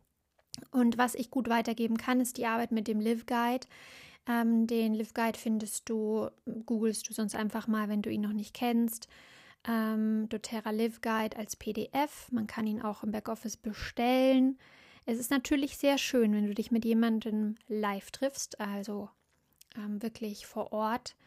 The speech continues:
den Live Guide in ausgedruckter Form zu haben. Definitiv kein Muss. Wenn ich Wellnessberatungen online durchführe, mache ich das meist über Zoom und, ähm,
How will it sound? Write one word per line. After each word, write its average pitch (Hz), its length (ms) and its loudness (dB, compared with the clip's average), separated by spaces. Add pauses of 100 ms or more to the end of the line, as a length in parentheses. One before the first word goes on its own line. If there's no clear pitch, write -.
(200)
den 233 100 6
Live 226 220 4
Guide 214 240 -6
in 226 100 -6
ausgedruckter 226 600 -6
Form 202 280 -6
zu - 220 -8
haben. 214 320 -8 (260)
Definitiv 220 800 -4 (220)
kein 214 240 2
Muss. 339 380 0 (560)
Wenn 269 160 2
ich - 100 -8
Wellnessberatungen 240 720 2
online 247 360 2
durchführe, 254 360 0
mache 226 160 2
ich 220 80 -10
das - 160 -6
meist 214 300 -4
über 220 360 -2
Zoom 262 300 0 (300)
und, 247 520 4
ähm, 233 640 2